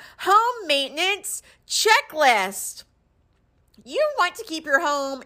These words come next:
in tip-top shape during those harsh summer months. With every season, you have to have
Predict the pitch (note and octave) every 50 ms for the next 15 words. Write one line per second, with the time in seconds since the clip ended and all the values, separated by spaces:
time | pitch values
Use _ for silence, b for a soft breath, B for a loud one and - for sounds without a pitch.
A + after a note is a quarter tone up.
0 | - - C#4 C4+ B3+ A#3+ G#3 - - - G#4 A4+ A#4 - - - F4 F4 E4 D#4
1 | - - - - - C#4+ C4+ A#3+ A3 G3 G3+ B3 B3 A#3+ A#3+ A#3 A3+ A3+ A3 -
2 | - - F4 F4 F4 G4 F#4+ - - - - - - C#4+ C#4 C4+ C#4+ C#4 C#4 C#4
3 | C4+ C4+ - F#3 A3+ A#3 A3+ G#3 F3 - - - - - - - B B B B
4 | B B B B E4+ F4 F4+ - - - D4+ G4 G#4+ - - A4 G#4+ G#4 G#4+ -
5 | - - - - E4 F4 F#4 F4+ F4+ - - C4 A#3+ A3+ A3 G#3+ G3 F#3 B3+ F4+
6 | A4 G#4+ F4+ F4+ G#4 G#4 - E4 E4 C#4 C4+ C4+ C4+ C4+